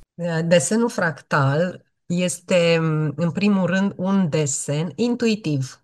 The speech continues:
Se desenează cu ochii închiși. De aceea, închidem mentalul și, practic, ceea ce subconștientul desenează, acel lucru noi vedem.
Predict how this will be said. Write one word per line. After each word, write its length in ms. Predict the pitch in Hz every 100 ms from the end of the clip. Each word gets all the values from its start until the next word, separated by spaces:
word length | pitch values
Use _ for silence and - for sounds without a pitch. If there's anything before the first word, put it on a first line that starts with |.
| _
Se 200 | - 233
desenează 720 | 247 220 170 165 202 202 202
cu 140 | 202
ochii 320 | 160 170 165
închiși. 600 | 151 147 143 123 - - _
De 200 | 180 240
aceea, 840 | 233 180 - 135 131 143 202 226 -
închidem 580 | - 196 196 233 208 180
mentalul 1000 | 160 156 160 131 127 - 131 165 285 285 _ _
și, 260 | - 269
practic, 680 | 269 208 233 233 226 - _
ceea 260 | - 277
ce 140 | 247 214
subconștientul 1000 | - 208 - 196 190 - 180 170 160 175
desenează, 920 | 247 262 285 285 285 277 262 262 269 - _ _ -
acel 340 | 269 254 208
lucru 260 | 202 202 185
noi 200 | 185 175
vedem. 520 | 170 139 131 135